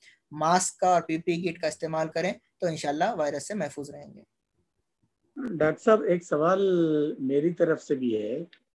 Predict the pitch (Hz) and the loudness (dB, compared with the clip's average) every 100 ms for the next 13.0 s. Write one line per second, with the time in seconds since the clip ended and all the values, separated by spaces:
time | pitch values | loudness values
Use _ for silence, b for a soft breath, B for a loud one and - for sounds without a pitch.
0 | _ _ - 170 143 147 175 175 180 139 | _ _ -16 -4 -4 2 4 4 4 0
1 | 127 - 196 202 175 180 175 185 180 147 | -4 2 2 4 2 2 2 0 0 0
2 | 139 139 160 170 170 165 143 - 131 160 | 0 0 0 0 0 2 0 0 -2 0
3 | 151 - 131 135 123 104 92 90 - _ | -2 0 0 2 2 -2 -6 -10 -16 _
4 | _ _ - - - 175 175 180 175 180 | _ _ -20 -14 2 6 8 8 6 2
5 | 165 - - 170 143 165 190 214 185 - | -2 -12 -14 -6 4 6 6 4 2 6
6 | 196 220 226 240 - 190 185 202 185 190 | 10 10 6 0 0 2 4 2 0 0
7 | 190 175 147 - _ _ _ - 147 151 | 4 4 4 -2 _ _ _ -8 2 4
8 | 143 143 143 156 175 165 151 _ _ _ | 6 6 4 4 6 6 4 _ _ _
9 | 135 156 170 175 165 170 165 160 151 156 | 6 8 10 10 10 10 8 6 6 6
10 | 151 - 151 151 156 151 180 - 214 240 | 2 2 4 6 6 6 4 4 4 6
11 | 208 185 190 175 143 120 - _ _ _ | 4 4 4 4 4 0 -6 _ _ _
12 | _ - 180 220 226 254 254 254 247 | _ 2 6 6 6 6 8 8 6